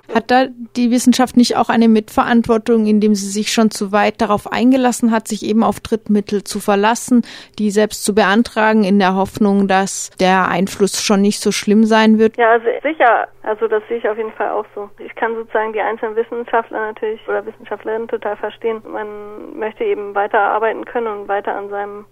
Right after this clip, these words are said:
Speaker 2: Thema arbeiten können. Und dann, ja, denkt man eben vielleicht auch nicht so unbedingt drüber nach, ob das einen vielleicht irgendwie beeinflusst. Oder man denkt dann auch, dass man, weil man eben Naturwissenschaftlerin ist, frei von diesen Beeinflussungen ist. Ich fände es auch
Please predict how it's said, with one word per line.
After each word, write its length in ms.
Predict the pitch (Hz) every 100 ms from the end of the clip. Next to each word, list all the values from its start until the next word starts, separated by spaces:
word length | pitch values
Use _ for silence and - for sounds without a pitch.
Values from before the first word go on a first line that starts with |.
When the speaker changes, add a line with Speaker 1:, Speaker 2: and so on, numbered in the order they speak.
| -
Speaker 2:
Thema 240 | 233 220
arbeiten 420 | - 220 226 220
können. 320 | - 240 247 269 -
Und 160 | 220 214
dann, 540 | 208 220 226 208 143 - _ - -
ja, 140 | 208 202
denkt 200 | 220 -
man 200 | 226 196
eben 340 | 220 220 214 -
vielleicht 240 | 214 220
auch 100 | -
nicht 200 | 226 220
so 60 | 196
unbedingt 320 | 226 233 226
drüber 200 | 214 202
nach, 260 | 196 202 - -
ob 120 | 196
das 160 | -
einen 380 | - 196 202 202
vielleicht 240 | 202 208 -
irgendwie 240 | 208 208
beeinflusst. 640 | 202 - 190 - - 214 -
Oder 220 | 196 185 - -
man 140 | - 214
denkt 200 | 220 226
dann 140 | 214
auch, 180 | - 214 - - - -
dass 180 | 214
man, 480 | 233 214 214 208 196
weil 100 | 190
man 180 | 202 214
eben 180 | 190 208
Naturwissenschaftlerin 1200 | 196 - 226 220 220 - 208 220 202 202 196 196
ist, 180 | 233 - -
frei 240 | - 220 233
von 180 | -
diesen 300 | 208 196 202
Beeinflussungen 800 | 196 185 190 190 196 196 208 208 190
ist. 320 | 202 - 208
Ich 100 | -
fände 240 | - 220 233
es 80 |
auch 200 | 208 202